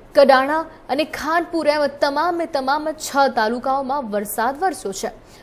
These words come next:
વરસાદ વરસવાના કારણે વાતાવરણમાં ઠંડક પ્રસરી છે અને જ્યારે કેટલાક ખેતરોમાં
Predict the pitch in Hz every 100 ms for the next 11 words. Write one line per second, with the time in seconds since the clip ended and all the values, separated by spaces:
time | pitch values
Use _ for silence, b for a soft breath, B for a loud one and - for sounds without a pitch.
0 | B 247 254 349 370 339 302 302 311 320
1 | 294 254 247 269 302 214 226 226 285 254
2 | 233 247 - 240 220 233 233 339 - 190
3 | - - - - 233 240 277 381 381 320
4 | 302 311 359 359 - 277 285 311 285 294